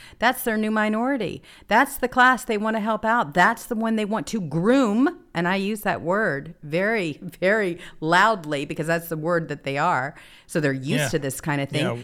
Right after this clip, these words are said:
Speaker 1: They want to groom
Speaker 2: They're
Speaker 1: to
Speaker 2: groomers,
Speaker 1: vote
Speaker 2: so we call them groomers.
Speaker 1: Democrats.
Speaker 2: <laughs>
Speaker 1: Right? This is now the new voting surge, and that's where it's coming from because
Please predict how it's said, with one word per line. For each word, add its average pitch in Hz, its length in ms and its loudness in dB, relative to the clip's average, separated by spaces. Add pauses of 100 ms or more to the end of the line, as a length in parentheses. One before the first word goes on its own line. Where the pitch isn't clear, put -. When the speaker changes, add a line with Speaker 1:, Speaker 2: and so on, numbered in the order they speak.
Speaker 1:
They 202 100 2
want 208 140 2
to 220 60 0
groom 214 380 2
Speaker 2:
They're - 180 6
Speaker 1:
to - 40 2
Speaker 2:
groomers, 202 200 4
Speaker 1:
vote 208 120 2
Speaker 2:
so 147 180 -2
we 151 80 -4
call 160 220 -2
them 156 140 -6
groomers. 160 380 -4
Speaker 1:
Democrats. 240 920 6
Speaker 2:
<laughs> 143 120 0 (1600)
Speaker 1:
Right? 202 380 6
This 196 260 0
is 240 140 -6
now 175 460 2
the 196 160 -2
new 175 340 0
voting 180 500 0
surge, 147 440 -6
and 165 120 -4
that's 151 220 -6
where 165 140 -4
it's 175 160 -10
coming 349 320 -4
from - 320 -8
because 190 340 -4